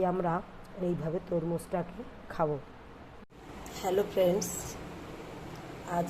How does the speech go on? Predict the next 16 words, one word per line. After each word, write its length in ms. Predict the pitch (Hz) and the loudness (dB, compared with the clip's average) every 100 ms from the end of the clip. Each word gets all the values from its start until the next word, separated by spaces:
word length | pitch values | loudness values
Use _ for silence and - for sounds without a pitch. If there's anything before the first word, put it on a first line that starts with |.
| 185 | 8
আমি 120 | 190 190 | 8 6
একটা, 260 | - 190 175 175 - - - - - - - - | 4 2 2 0 -6 -10 -10 -10 -10 -10 -4 2
দেখো, 220 | 180 190 185 | 4 4 4
ফেস 160 | 175 - | 0 2
প্যাক 140 | 185 180 - | 0 2 4
তৈরি 200 | 185 196 | 4 6
করব। 200 | 190 175 156 180 - - - - - - - - - | 6 4 4 2 -4 -10 -10 -12 -10 -12 -12 -10 -2
এটা 160 | 175 180 185 | 0 4 4
হচ্ছে 260 | 190 - - - - - - - - - - - - - 180 175 | 4 0 -6 -8 -8 -10 -10 -10 -10 -10 -10 -10 -10 -8 -4 2
বিট, 320 | 196 190 - - - - 175 | 4 4 0 -6 -8 -6 0
ওটাকে 280 | 175 175 185 | 2 4 6
আমি 120 | 175 190 - - - - - - - - - - - - - - - - - - 175 | 6 4 0 -6 -8 -10 -10 -10 -8 -6 -6 -6 -6 -6 -6 -10 -10 -10 -10 0 4
আগে 160 | 180 170 | 4 2
থেকেই 320 | 180 190 175 180 - - - - - - - - - - - - - - - - | 2 4 4 2 -4 -10 -12 -12 -12 -12 -12 -10 -10 -10 -10 -10 -10 -10 -10 -6
ছুলে 280 | - 180 180 185 | 0 2 4 4
রেখেছি। 400 | 185 180 175 | 4 2 2